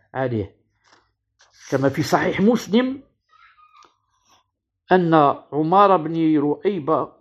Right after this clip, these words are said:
نعم، أنه رأى بشر بن مروان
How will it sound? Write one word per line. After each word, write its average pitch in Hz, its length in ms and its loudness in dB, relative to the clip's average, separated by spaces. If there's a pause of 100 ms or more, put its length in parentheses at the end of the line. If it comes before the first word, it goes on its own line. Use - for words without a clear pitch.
(400)
نعم، 160 300 -4 (440)
أنه 190 420 6
رأى 180 500 0 (960)
بشر 185 500 2
بن 156 140 -6
مروان 165 600 -2